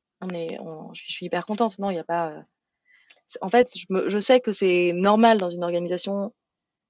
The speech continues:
qui a levé des fonds, qui grossit vite, qui recrute tout le temps, qui se structure. On peut pas avoir, euh,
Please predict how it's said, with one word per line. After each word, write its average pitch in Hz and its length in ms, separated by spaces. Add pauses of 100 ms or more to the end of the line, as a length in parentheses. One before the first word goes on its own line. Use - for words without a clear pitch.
(100)
qui 190 80
a - 20
levé 185 220
des 196 100
fonds, 220 340
qui 202 140
grossit 190 340
vite, 214 280
qui - 120
recrute 185 300
tout 214 100
le 190 60
temps, 214 140
qui - 120
se 190 120
structure. 233 600 (800)
On 190 60
peut 185 100
pas 202 140
avoir, 196 300
euh, 175 60